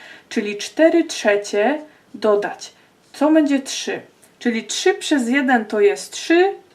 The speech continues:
razy jeden to jest trzy, czyli to będzie ta, w ten sposób.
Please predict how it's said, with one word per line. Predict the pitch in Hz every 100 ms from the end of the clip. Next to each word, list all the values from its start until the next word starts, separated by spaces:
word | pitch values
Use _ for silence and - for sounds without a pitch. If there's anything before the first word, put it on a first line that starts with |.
| _
razy | - 262 294 247
jeden | 247 247 247
to | 233
jest | 208 202 202
trzy, | - - 320 370 403 - - _ _
czyli | - 302 311 330 330 _ -
to | 254
będzie | 233 240 233 202
ta, | 202
w | - -
ten | 233
sposób. | 233 269 254 370 415 -